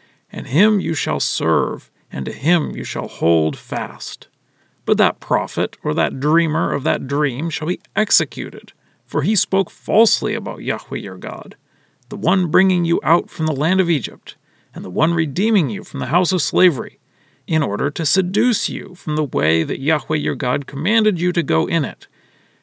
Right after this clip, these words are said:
So in this way you shall purge the evil from your midst.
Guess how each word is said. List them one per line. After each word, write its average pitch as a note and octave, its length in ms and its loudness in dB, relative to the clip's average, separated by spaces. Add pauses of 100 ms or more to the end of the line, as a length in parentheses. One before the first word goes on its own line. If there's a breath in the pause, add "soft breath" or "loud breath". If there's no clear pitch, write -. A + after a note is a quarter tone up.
(100)
So D3 460 2
in B2+ 240 -6
this G#3+ 240 6
way G#2 340 -4 (300)
you E3+ 80 -12
shall - 180 -4 (100)
purge F3+ 600 6
the G#3 200 -6
evil B2 400 -2
from B2 240 -12
your A2 140 -4
midst. - 560 -6